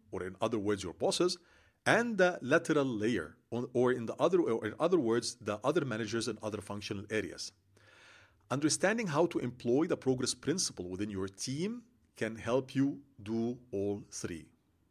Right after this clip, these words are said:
While the two researchers, Teresa and Steve, propose that you use a ready-made checklist that they published,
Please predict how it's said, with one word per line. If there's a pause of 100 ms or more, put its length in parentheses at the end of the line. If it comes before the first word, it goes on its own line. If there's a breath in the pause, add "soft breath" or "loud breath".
(800 loud breath)
While
the
two
researchers,
Teresa
and
Steve, (400 soft breath)
propose
that
you
use
a
ready-made
checklist
that
they
published,